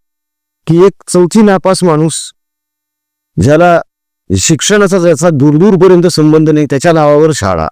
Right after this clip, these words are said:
क्या बात आहे. असो, हरकत नाही, चर्चेचा तो विषय नाही आज, आज वेगळा विषय आहे. मित्रांनो, आपले शास्त्रज्ञ आहेत ना, अनेक ग्रह शोधत असतात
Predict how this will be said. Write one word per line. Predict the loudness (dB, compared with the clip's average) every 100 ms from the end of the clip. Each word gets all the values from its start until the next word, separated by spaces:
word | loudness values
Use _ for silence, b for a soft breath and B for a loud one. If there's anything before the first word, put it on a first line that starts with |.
| _ -4
क्या | -2
बात | -2 -6
आहे. | -12 _ _ _ _ _ _ _ _ _ _ -6
असो, | -2 0
हरकत | -2 -2 -4
नाही, | -4 -6 _ _ _ _ _ _ _ _ -8 -2
चर्चेचा | -2 -2 -2 0
तो | 0 0
विषय | 0 2
नाही | 2 2 2
आज, | 0 -4 -10 -4
आज | -2 0
वेगळा | 2 2 2
विषय | 0 -4
आहे. | -6 -6 -12 _ _ _ _ _ _ _ _ _ _ _ _ _ _ _ _ -4
मित्रांनो, | -2 2 2 2 0 -2 _ _ _ _ _ -6
आपले | -6 0 0
शास्त्रज्ञ | 0 -2 0 0 2 0
आहेत | -2 -4
ना, | -6 -6 _ _ _ _ _ _ _ _ -8
अनेक | 0 2 2 -2 -10 -8
ग्रह | -8 0 2 2 0
शोधत | -2 0 0 -2
असतात | -4